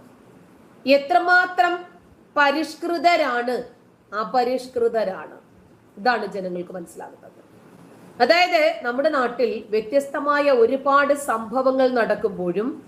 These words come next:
മുസ്ലിം സംഘടനകളും മുസ്ലിം പൗരോഹിത്യവും മുസ്ലിം യുവാക്കളും അക്ഷമരായി നോക്കിയിരിക്കുന്നത് അതിനകത്തൊരു തട്ടമിട്ട പെണ്ണുണ്ടോ? ഒന്ന് ഡാൻസ് കളിച്ചാലും ശരി,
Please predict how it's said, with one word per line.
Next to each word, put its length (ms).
മുസ്ലിം 420
സംഘടനകളും 800
മുസ്ലിം 420
പൗരോഹിത്യവും 760
മുസ്ലിം 400
യുവാക്കളും 600
അക്ഷമരായി 840
നോക്കിയിരിക്കുന്നത് 720
അതിനകത്തൊരു 640
തട്ടമിട്ട 420
പെണ്ണുണ്ടോ? 420
ഒന്ന് 140
ഡാൻസ് 400
കളിച്ചാലും 560
ശരി, 240